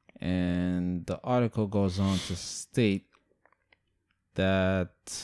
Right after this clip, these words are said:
a recently published book by philosopher Philip Goff, however, takes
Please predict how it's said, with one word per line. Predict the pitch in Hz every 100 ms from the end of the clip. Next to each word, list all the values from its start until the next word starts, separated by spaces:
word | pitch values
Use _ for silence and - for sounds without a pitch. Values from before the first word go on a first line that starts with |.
| - - _ - - - - - _ _ _ _ _ - -
a | 104
recently | 139 - 151 147
published | 135 139 127 120 110 107
book | 123 - -
by | 101 98
philosopher | - 104 110 - - 110
Philip | - 117 113 117
Goff, | 104 95 92 101 -
however, | 101 98 95 92 95 98 120 _ _ _ _ _ _ -
takes | - 113 110 - - -